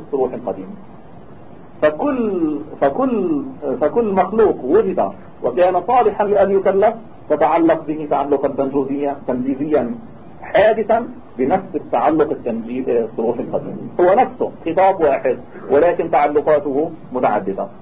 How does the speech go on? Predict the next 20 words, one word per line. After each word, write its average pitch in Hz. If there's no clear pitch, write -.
وبهذا 185
يتم 165
الرد 151
على 135
كثير 147
من 117
العلمانيين 123
اللي 120
هم 131
يصعب 185
عليهم 165
أنهم 147
يتصوروا 143
أنه 127
كيف 208
نفس 208
الخطاب 190
القديم 185
متعلق 151
فينا، 95